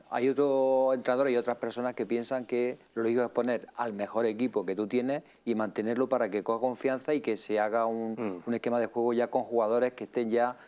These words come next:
Speaker 1: pues eso, con la autoestima de que van a jugar, que se sientan importantes. Sí que es cierto que eso hace que haya jugadores que vayan al carro de pescado siempre y que vayan un poquito.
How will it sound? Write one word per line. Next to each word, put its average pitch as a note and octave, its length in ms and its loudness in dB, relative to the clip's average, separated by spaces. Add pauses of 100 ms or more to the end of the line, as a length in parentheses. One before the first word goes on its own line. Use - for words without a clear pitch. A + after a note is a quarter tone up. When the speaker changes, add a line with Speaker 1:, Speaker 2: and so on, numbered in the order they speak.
(200)
Speaker 1:
pues G2 160 -8
eso, A#2 320 0
con G2+ 220 0
la F#2+ 360 2 (240)
autoestima A#2 480 0
de A2+ 80 2
que A2+ 80 2
van A2+ 160 0
a A2 60 0
jugar, C3 560 4
que A#2 100 -2
se G#2 100 -2
sientan A2+ 300 -2
importantes. G#2+ 640 -4 (440)
Sí C3+ 180 0
que C#3 80 4
es C#3 80 0
cierto C#3 300 2
que A#2 80 0
eso C3+ 360 2 (220)
hace B2 260 0
que B2 80 2
haya B2+ 300 4
jugadores A#2+ 340 2
que A#2+ 120 2
vayan A2+ 200 4
al A2 80 -2
carro A2+ 220 2
de G#2+ 80 2
pescado A2+ 320 0
siempre A#2 320 0
y - 20 0
que G#2 60 -4
vayan G#2+ 240 2
un G2+ 80 -6
poquito. G2+ 320 -2